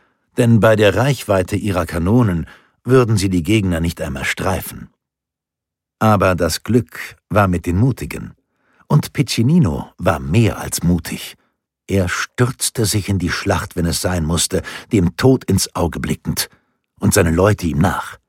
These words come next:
angespornt von der reichen Beute, die ihr Hauptmann häufig machte.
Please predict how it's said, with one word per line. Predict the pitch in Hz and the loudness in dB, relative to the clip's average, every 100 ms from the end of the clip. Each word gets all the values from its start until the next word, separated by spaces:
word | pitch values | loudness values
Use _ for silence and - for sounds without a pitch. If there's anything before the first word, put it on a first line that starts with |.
| - - | -20 -2
angespornt | 127 127 113 - - 104 123 - | 2 4 4 2 2 2 2 2
von | 107 | 2
der | 85 80 | 2 2
reichen | 107 92 98 | 2 2 0
Beute, | 87 117 110 117 - - _ - | 2 4 4 2 0 -6 _ -2
die | |
ihr | 98 80 | 0 2
Hauptmann | 101 - - 87 - | 0 -2 -2 -2 2
häufig | 95 80 76 | 0 0 -4
machte. | 71 67 - - | -4 -6 -8 -18